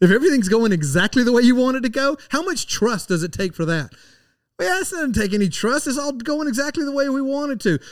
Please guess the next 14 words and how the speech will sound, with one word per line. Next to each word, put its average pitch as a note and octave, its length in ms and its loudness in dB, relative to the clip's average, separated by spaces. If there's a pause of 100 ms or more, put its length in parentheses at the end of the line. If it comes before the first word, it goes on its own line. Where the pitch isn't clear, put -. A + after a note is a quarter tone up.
(120)
Trust A#3+ 380 -2
is F3+ 140 0
when F3 160 2
everything G#3+ 540 0
is E3+ 100 2
going F3 300 2
left F#3+ 240 0
when D3+ 100 2
you F3 140 4
want E3+ 160 0
it - 40 -8
to D#3+ 80 -8
go D#3+ 140 -2
right. C3+ 320 -6